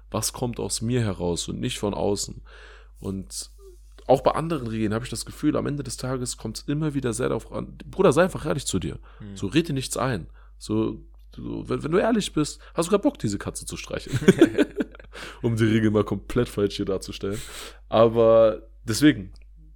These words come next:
Speaker 1: klare Nummer eins für mich. Tell the truth. So, und diesen Ball, mein liebster Michael, den würde ich gerne direkt mal zurückspielen. Was ist deine Top One?
Speaker 2: Sehr gern. Ich, ich will nochmal auch eine kleine Anekdote aus meinem Leben, also unabhängig jetzt von dem Buch, aber,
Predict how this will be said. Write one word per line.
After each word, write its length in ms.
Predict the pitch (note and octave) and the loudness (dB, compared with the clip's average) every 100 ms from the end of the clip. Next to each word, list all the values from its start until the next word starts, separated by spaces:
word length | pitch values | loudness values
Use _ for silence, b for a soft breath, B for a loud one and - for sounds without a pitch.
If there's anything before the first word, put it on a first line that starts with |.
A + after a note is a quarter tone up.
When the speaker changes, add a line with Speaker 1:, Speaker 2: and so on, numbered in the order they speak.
| - - | -20 -6
Speaker 1:
klare 260 | - B2 A#2+ | 2 4 4
Nummer 200 | A2+ A2 | 2 0
eins 160 | A#2 | -2
für 80 | - | -6
mich. 260 | F2 F#2 - - | -8 -10 -14 -6
Tell 180 | A2 G#2+ | 0 0
the 60 | G#2 | 0
truth. 340 | - F#2+ F2 - - - | -4 -4 -4 -12 -20 -14
So, 240 | G#2 G2+ | 0 0
und 260 | G2 F#2+ - G#2 | 0 -4 -12 -4
diesen 260 | C#3 C3+ A2 | -2 -2 4
Ball, 400 | C#3 A#2 F2+ G2+ - - | 4 4 0 -6 -16 -10
mein 180 | F#2+ G#2 | -4 -4
liebster 300 | G2+ - F#2 | -4 -6 -4
Michael, 480 | F#2+ F2+ F2 E2+ - - | -2 -2 -2 -6 -12 -12
den 100 | - | -4
würde 120 | A2 A2+ | -2 -2
ich 60 | |
gerne 180 | B2 A2+ | -2 0
direkt 200 | A2 - | -2 -4
mal 80 | A#2 | -8
zurückspielen. 500 | - A#2 - F#2 F2 | -8 -8 -8 -8 -6
Was 120 | G2 | -8
ist 100 | - | -6
deine 200 | G#2 F#2 | -6 -6
Top 220 | - F#2+ | -8 -10
One? 220 | F2 E2+ - | -8 -10 -12
Speaker 2:
Sehr 280 | A2+ A2 G#2+ | -14 -10 -8
gern. 340 | G2+ G#2 G2 G2 | -6 -8 -8 -14
Ich, 160 | A2 - | -12 -10
ich 160 | A2 A#2 | -8 -6
will 100 | C3 | -4
nochmal 240 | C#3 C3+ | -2 0
auch 120 | C#3 | 0
eine 80 | C3+ | -2
kleine 280 | - B2+ C3 | -2 -2 0
Anekdote 480 | B2+ A#2 A#2+ C3 A#2 | -4 -6 -6 -4 -4
aus 160 | G#2+ | -6
meinem 260 | A2 B2 B2 | -4 -6 -4
Leben, 260 | G#2 G#2+ G#2+ | -6 -6 -6
also 240 | G2+ G#2 | -8 -10
unabhängig 480 | - A#2 B2 A#2 G#2+ | -8 -8 -4 -4 -6
jetzt 120 | A2+ | -10
von 140 | - G#2 | -10 -10
dem 140 | G2+ | -8
Buch, 260 | A2 C3+ G2 | -6 -8 -6
aber, 360 | G#2 G#2 G2+ | -4 -4 -4